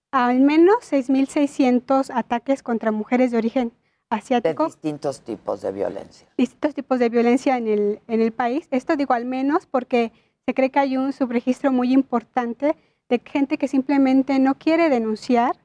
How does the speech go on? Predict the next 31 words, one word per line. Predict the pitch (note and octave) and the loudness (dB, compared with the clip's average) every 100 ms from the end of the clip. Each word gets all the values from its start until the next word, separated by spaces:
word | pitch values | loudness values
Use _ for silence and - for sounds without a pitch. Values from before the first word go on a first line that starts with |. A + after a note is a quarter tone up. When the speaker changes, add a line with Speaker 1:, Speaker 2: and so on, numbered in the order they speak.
| _ _ _ _ _ - | _ _ _ _ _ -4
Speaker 1:
sobre | C4 B3+ | -2 0
todo | - D#4 | 2 0
también | D4+ C4+ B3+ C4 | 2 -2 0 0
que | C#4+ | 2
hay | C4 | 2
muchas | C4 B3+ D#4 | 2 0 -2
mujeres | B3 A3 B3 A#3+ | -2 -2 0 2
ya | A#3+ | 0
mayores | B3 A#3+ A#3 A#3+ A#3+ | 0 0 2 2 0
que | - | -4
son | A3+ A#3 | -2 0
golpeadas, | A3+ A3+ A#3+ A3+ A3 C4 - _ _ _ | 0 0 0 2 2 -2 -4 _ _ _
que | B3+ | 0
ni | A#3+ | 2
siquiera | B3+ B3+ B3+ | 2 0 0
hablan | B3 B3 A#3 | 0 0 -2
inglés, | A3 A3+ B3+ | -2 -2 -2
entonces | A#3+ - G#3+ A#3 G#3+ | -4 -2 -2 0 0
no | G3+ | 2
denuncian. | G#3 C#4+ F#4+ - G3+ - _ _ _ _ _ - | 2 2 0 -4 -16 -18 _ _ _ _ _ -2
Este | C4 D#4 | -2 -2
asunto | - C4 B3 | -6 -2 0
es, | A#3+ | 0
es | - A#3+ A#3 B3+ | 0 -2 -2 -2
grave. | B3 A#3+ A#3 B3+ D#4 _ - | 0 0 0 -2 -2 _ -4
Eh, | A3+ A3+ A3+ A3+ A3+ _ _ _ _ _ - | 0 2 2 0 -2 _ _ _ _ _ -4
hasta, | C4 - - B3 A#3+ A#3 A3 - | -4 -2 -2 0 2 2 0 -4
por | C4+ C#4+ | -2 0
esto | F4+ - F#4 F#4+ | -2 0 0 2
Joe | D4 C#4+ C4+ | 2 0 0
Biden | C4+ B3+ B3+ C#4+ | -2 -2 -2 0